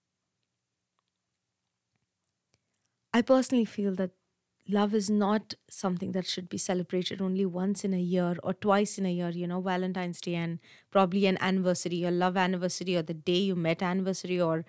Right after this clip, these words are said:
uh, wedding anniversary, or whatever anniversary it is that you're celebrating.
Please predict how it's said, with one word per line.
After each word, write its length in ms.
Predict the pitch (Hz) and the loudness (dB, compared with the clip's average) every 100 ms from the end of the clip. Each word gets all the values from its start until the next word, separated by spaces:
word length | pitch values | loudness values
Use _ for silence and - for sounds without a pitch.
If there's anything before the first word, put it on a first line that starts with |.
| - - _ - | -14 -20 _ 0
uh, 260 | 180 170 165 | 2 4 4
wedding 320 | 196 196 196 | 4 6 4
anniversary, 480 | 185 185 180 - 170 | 2 2 -2 0 0
or 60 | |
whatever 260 | 170 190 196 | 2 2 4
anniversary 540 | 190 175 170 - 170 | 2 0 -2 -4 -4
it 120 | 165 - | -6 -6
is 200 | 185 - | -6 -6
that 180 | 165 | -6
you're 100 | 170 | -6
celebrating. 840 | 160 170 170 - 160 - - - | -6 -6 -8 -10 -12 -10 -12 -14